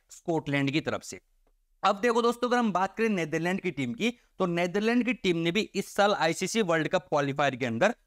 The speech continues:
अब तक छह मैच खेले हैं, जिनमें अगर हम मैचेस के रिकॉर्ड की बात करें तो नीदरलैंड की टीम ने पहला मैच जिम्बाब्वे के खिलाफ खेला था और नीदरलैंड की टीम छह विकेट से वो मैच हार गई थी।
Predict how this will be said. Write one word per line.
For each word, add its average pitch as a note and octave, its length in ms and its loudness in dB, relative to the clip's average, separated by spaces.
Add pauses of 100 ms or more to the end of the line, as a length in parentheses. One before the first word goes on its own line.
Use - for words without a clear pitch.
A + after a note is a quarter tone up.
(160)
अब G3+ 280 0
तक A#3 220 -2
छह F3+ 220 -2
मैच D#3+ 300 -2
खेले B2+ 340 -2
हैं, A#3 100 -2 (280)
जिनमें G#3+ 320 0
अगर A3+ 140 0
हम A3 80 0
मैचेस F#3 340 -2
के A3+ 100 0
रिकॉर्ड F3+ 400 -2
की F3 120 -2
बात C3+ 260 0
करें E3+ 200 0 (240)
तो F3 80 0
नीदरलैंड G3+ 480 0
की A#3 60 -2
टीम G#3 160 -2
ने G#3 180 2
पहला F#3+ 320 0
मैच G3 240 2
जिम्बाब्वे E3 580 0
के - 160 -4
खिलाफ E3 380 0
खेला D3 200 0
था F#3 200 0 (260)
और D#3 80 -2
नीदरलैंड F3 460 0
की F3+ 80 -2
टीम G3 280 0
छह F3 200 0
विकेट E3+ 280 -2
से - 120 -4
वो E3 140 0
मैच D3 280 -2
हार A#2+ 200 0
गई B2+ 160 -2
थी। A3 180 0